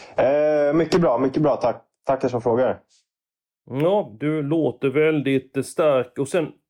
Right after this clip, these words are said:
Speaker 2: hade du Expressen lite grann framgång i helgen. Du får berätta.
Speaker 1: Ja, men både vår, eh,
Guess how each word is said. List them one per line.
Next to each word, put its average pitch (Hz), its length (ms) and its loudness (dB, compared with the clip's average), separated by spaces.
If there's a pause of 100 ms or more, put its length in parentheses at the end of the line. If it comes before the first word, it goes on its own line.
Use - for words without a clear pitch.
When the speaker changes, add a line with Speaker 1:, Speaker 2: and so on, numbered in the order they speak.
Speaker 2:
hade 190 380 -2
du 160 80 2
Expressen 175 540 -2
lite 160 160 -2
grann 151 200 2
framgång 139 480 0
i 117 40 2
helgen. 110 300 0
Du 135 60 -2
får 151 120 -12
berätta. 151 420 0 (960)
Speaker 1:
Ja, 147 400 2
men 160 140 2
både 151 300 2
vår, 156 420 2
eh, 139 320 2